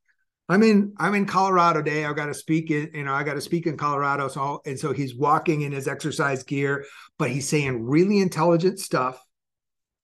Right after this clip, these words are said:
really useful stuff, very insightful. But his persona is this informal, approachable. He's got long hair and a beard. You know, when he's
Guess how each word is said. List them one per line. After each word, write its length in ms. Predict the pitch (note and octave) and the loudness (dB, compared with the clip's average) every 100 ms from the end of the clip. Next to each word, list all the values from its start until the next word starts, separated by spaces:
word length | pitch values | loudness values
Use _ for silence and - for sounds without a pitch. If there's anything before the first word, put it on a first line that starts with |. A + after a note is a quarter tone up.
| _ _ _ _ _ _ - | _ _ _ _ _ _ -8
really 360 | C3+ F#3+ A#3+ A3 | 2 4 6 6
useful 380 | G3 - F#3 | 6 4 -2
stuff, 380 | E3 D#3 C#3 C3+ | -2 0 0 -2
very 360 | C3 D#3+ G3+ G#3+ | -4 -2 0 -2
insightful. 920 | F#3+ E3 E3 D#3 D#3 D3+ D3 C#3+ C#3+ - _ _ _ - - | -4 -4 -2 -2 -2 -4 -4 -4 -10 -16 _ _ _ -8 2
But 160 | D#3+ | 2
his 260 | - E3+ D3+ | 4 4 4
persona 880 | - D3+ C#3 - C4 C4 C3+ B2+ B2+ | -2 -6 -4 -2 -2 0 0 -2 -4
is 180 | D#3 C3+ | -4 -2
this 260 | D3+ C#3+ - | 0 0 -2
informal, 800 | D#3+ D3 - F#3 F3+ F3 E3 E3+ | -2 -2 -2 2 4 4 2 0
approachable. 840 | C#3+ - E3 D#3+ D#3 C#3+ D3 D3 | -4 0 0 2 -2 -2 -2 -4
He's 200 | C#3+ C3+ | -6 -6
got 260 | C#3 D3 C#3+ | -4 -4 -4
long 440 | C#3 D3+ D#3 D#3 | 0 4 4 2
hair 300 | B2+ C#3+ D3 | -2 -4 -4
and 80 | C3+ | -4
a 60 | A#2 | -6
beard. 560 | D3 D3 D3 D3 D3 D3 | -4 0 0 0 -4 -10
You 120 | C3+ | -8
know, 140 | C3+ | -6
when 120 | C3+ | -4
he's 260 | C3+ C3 | -4 -6